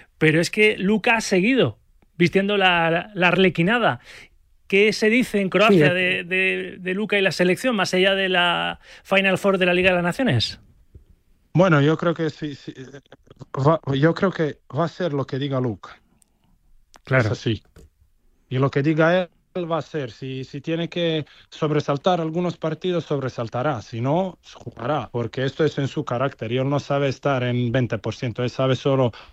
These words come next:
Speaker 2: liderar el grupo, dar cien por cien. Y yo creo que el Final Four de Liga de Naciones va a jugar, pero luego ya veremos porque,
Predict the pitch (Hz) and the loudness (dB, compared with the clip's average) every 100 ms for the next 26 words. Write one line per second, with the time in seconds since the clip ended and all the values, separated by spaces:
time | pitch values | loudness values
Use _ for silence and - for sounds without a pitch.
0 | _ - - - 135 131 135 143 139 131 | _ -20 -20 -6 0 2 4 4 2 0
1 | 147 160 143 135 139 - 143 127 135 - | -2 0 -2 -2 -2 -4 -10 -10 -10 -6
2 | 175 196 - 156 175 170 190 180 185 175 | -6 -6 -8 0 0 2 0 0 -4 -4
3 | _ _ _ 151 - 156 156 - 156 147 | _ _ _ -4 2 4 4 2 0 0
4 | 143 151 147 143 131 156 147 156 143 143 | 0 2 2 0 0 -2 -2 -2 -2 -2
5 | 147 165 156 143 139 143 147 147 143 139 | -2 -2 -2 -2 0 0 2 2 2 0
6 | 151 139 - 135 127 131 123 | 0 -2 -2 -4 -2 0 0